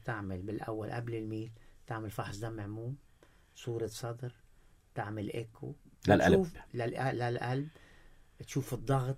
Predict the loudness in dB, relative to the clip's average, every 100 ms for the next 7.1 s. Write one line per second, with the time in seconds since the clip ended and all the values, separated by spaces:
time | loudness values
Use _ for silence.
0 | -4 -6 0 4 4 4 0 0 0 -2
1 | -4 -6 -4 -2 -2 -2 -2 -2 -4 -2
2 | -2 0 0 -2 -2 -2 -2 -4 -8 -2
3 | 0 2 2 0 -2 -4 -2 0 -2 -2
4 | -4 -4 -6 -6 -6 -4 -2 -4 -8 -16
5 | -18 -20 -20 -14 -10 -4 0 2 2 -2
6 | -6 -14 -6 0 0 0 0 0 0 -2